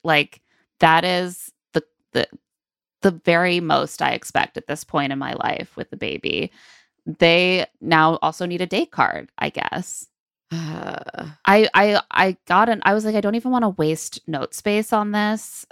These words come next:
Speaker 1: The, the,
Speaker 2: It
Speaker 1: they,
Speaker 2: doesn't
Speaker 1: they're,
Speaker 2: matter.
Speaker 1: they're going on
Speaker 2: I'm
Speaker 1: their
Speaker 2: gonna
Speaker 1: A T V
Speaker 2: say
Speaker 1: date all over again or whatever.
Speaker 2: Ashley's peeing for some reason and refusing to pee actually in the ocean. She insists on peeing on the beach where people are going to step their feet. It,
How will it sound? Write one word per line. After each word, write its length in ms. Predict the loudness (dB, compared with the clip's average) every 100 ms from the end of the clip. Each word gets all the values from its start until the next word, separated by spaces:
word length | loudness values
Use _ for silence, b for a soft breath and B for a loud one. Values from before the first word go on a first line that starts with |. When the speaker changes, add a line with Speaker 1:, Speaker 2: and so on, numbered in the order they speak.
| -18
Speaker 1:
The, 400 | -2 2 2 0 _
the, 100 | -2 4
Speaker 2:
It 40 |
Speaker 1:
they, 100 | 4 6
Speaker 2:
doesn't 360 | 4 4 0
Speaker 1:
they're, 80 | 2
Speaker 2:
matter. 300 | 4 4 2
Speaker 1:
they're 80 | 2
going 200 | 2 4
on 60 | 4
Speaker 2:
I'm 60 |
Speaker 1:
their 100 | 6
Speaker 2:
gonna 160 | 4 2
Speaker 1:
A 20 |
T 40 |
V 60 | 2
Speaker 2:
say 400 | 4 4 4 2
Speaker 1:
date 260 | 0 0 2
all 240 | 0 0
over 260 | -2 0 -4
again 460 | 0 2 4 2
or 100 | -2
whatever. 460 | -2 0 0 2 4
Speaker 2:
Ashley's 640 | 4 4 0 -2 -2 -6 _ -8
peeing 680 | -2 0 2 2 -2 -4 -8
for 160 | -6
some 280 | 0 0 0
reason 280 | -2 -2 -2
and 140 | 0
refusing 560 | -2 -2 -2 0 0 -2
to 120 | -6
pee 580 | -10 -6 -4 -2 -2 -4 _ _ _ 2
actually 540 | 4 4 -4 -4 -2
in 100 | -2
the 120 | -2 -2
ocean. 500 | -2 -4 -6 -6 -10
She 280 | -10 -12 _ -8
insists 460 | -6 -4 0 0 0
on 160 | -2
peeing 320 | -4 -4 -2
on 160 | 0 -2
the 80 | -2
beach 420 | -4 -2 -2 0
where 280 | 0 0 -6 b b _
people 300 | -8 -2 2
are 80 | 2
going 260 | 2 -4 -4
to 120 | -10
step 320 | 0 0 2
their 160 | 0 -2
feet. 400 | -2 -2 -2 -4
It, 140 | -14